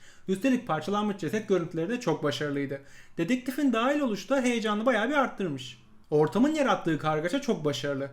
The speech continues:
Sürekli bir talihsizlik, hoş olmayan tesadüfler ve işin içinden çıkılamayan olaylar peş peşe geliyor. Hector'un ve dedektifin tepkileri aşırı derecede komikti. Aralarda Shakespeare referansları da çok başarılı bir şekilde yerleştirilmiş.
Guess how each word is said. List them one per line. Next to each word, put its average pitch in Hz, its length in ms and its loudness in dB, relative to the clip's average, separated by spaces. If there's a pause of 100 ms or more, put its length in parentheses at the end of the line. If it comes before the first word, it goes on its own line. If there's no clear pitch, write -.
(200)
Sürekli 233 400 0
bir 233 100 -4
talihsizlik, 175 720 -2
hoş 170 260 -2
olmayan 202 340 -2
tesadüfler 160 640 -2
ve 180 100 0
işin 226 200 -2
içinden 196 320 -2
çıkılamayan 226 540 0
olaylar 180 400 0
peş 196 180 -2
peşe 143 200 -2
geliyor. 135 300 -2 (440)
Hector'un 233 520 0
ve 196 80 0
dedektifin 175 440 0
tepkileri 196 400 0
aşırı 202 280 -2
derecede 185 320 -2
komikti. 156 500 0 (280)
Aralarda 175 420 2
Shakespeare 196 440 -2
referansları 151 640 -2
da 226 80 -4
çok 214 240 -2
başarılı 175 320 2
bir 190 60 -2
şekilde 156 240 -2
yerleştirilmiş. 135 840 -2